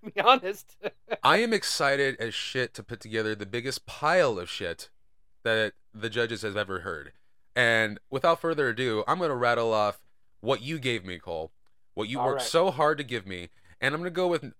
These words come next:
Speaker 2: from top to bottom, we got the Yeti, uh, then we got Nia Jax, uh, and from what I, from what I see, is the only female on my card.
Speaker 1: Yes.
Speaker 2: Uh, we got
Speaker 1: 'Cause you,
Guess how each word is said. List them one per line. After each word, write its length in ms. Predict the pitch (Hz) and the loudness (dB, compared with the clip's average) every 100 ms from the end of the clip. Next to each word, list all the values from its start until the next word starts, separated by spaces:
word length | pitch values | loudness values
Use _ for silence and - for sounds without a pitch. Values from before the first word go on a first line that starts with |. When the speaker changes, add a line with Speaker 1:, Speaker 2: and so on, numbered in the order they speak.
| - | -12
Speaker 2:
from 160 | 117 | -10
top 280 | - 220 - | 4 6 6
to 60 | 220 | 4
bottom, 460 | 175 127 113 117 - - - - | 6 8 6 0 -10 -20 -16 -6
we 120 | 160 | 0
got 320 | 175 170 - - - | 4 4 2 -8 -10
the 180 | 127 196 | -6 2
Yeti, 680 | 220 294 - 165 139 214 - - - - - - - - - | 4 4 4 4 2 0 -6 -20 -20 -20 -20 -20 -20 -20 -4
uh, 440 | 139 143 139 135 120 - - - | 2 4 6 6 4 -4 -20 -8
then 160 | 131 220 | -4 -2
we 80 | |
got 240 | 208 165 - | 4 4 4
Nia 360 | 131 131 214 | 2 2 4
Jax, 560 | 170 147 131 101 - - - | 2 2 2 2 -4 -10 -4
uh, 380 | 117 113 113 107 | 0 2 0 -2
and 160 | 110 | -8
from 220 | - 127 151 | -6 -6 -4
what 80 | |
I, 180 | 135 180 - - | -2 -2 -4 -10
from 140 | 123 | -10
what 100 | 117 | -4
I 100 | 156 | -4
see, 260 | - 113 104 | -4 -6 -6
is 100 | 95 | -6
the 140 | 104 | -8
only 220 | 123 180 202 | -8 -8 -8
female 420 | - 175 139 110 | -10 -6 -4 -2
on 160 | 101 104 | -2 -4
my 160 | 110 | -6
card. 460 | 123 - 98 73 - - - - - | -6 -6 -4 -6 -14 -20 -20 -20 -10
Speaker 1:
Yes. 220 | - 180 | -4 -2
Speaker 2:
Uh, 540 | 123 120 120 117 110 - | 2 2 2 2 2 0
we 100 | 120 | -4
got 240 | 131 131 101 - | 0 0 0 -6
Speaker 1:
'Cause 140 | 160 | -10
you, 120 | 156 | -8